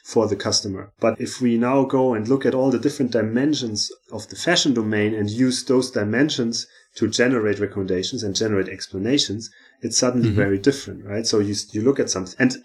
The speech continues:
Speaker 1: actually the same holds for similar items as well. Then we say, "Okay, yeah, more from this brand, like,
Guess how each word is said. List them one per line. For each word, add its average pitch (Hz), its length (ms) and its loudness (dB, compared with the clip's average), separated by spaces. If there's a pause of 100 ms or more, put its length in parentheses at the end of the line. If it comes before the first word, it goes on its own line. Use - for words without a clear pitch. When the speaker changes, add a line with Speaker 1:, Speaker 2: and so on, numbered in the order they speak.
Speaker 1:
actually 196 240 2
the 156 60 4
same 175 260 2
holds 139 240 0
for 117 100 -8
similar 113 360 0
items 90 380 -8
as 98 160 -16
well. 95 220 -16
Then 120 180 2
we 120 80 2
say, 110 340 2
"Okay, 139 500 0
yeah, 107 120 2
more 120 220 2
from 127 240 0
this 131 160 0
brand, 131 460 0 (120)
like, 98 200 -8